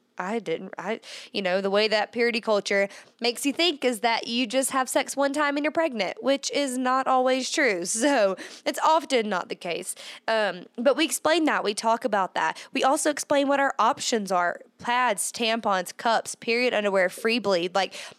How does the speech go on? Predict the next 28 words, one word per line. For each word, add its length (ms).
there 260
are 220
a 180
lot 260
of 120
options 540
for 140
us 240
when 340
we 160
are 160
on 440
our 100
period. 460
And, 420
you 160
know, 180
thankfully, 920
other 320
options 640
besides 520
just 160
pads 320
and 100
tampons 640
are 160
coming 400
up 160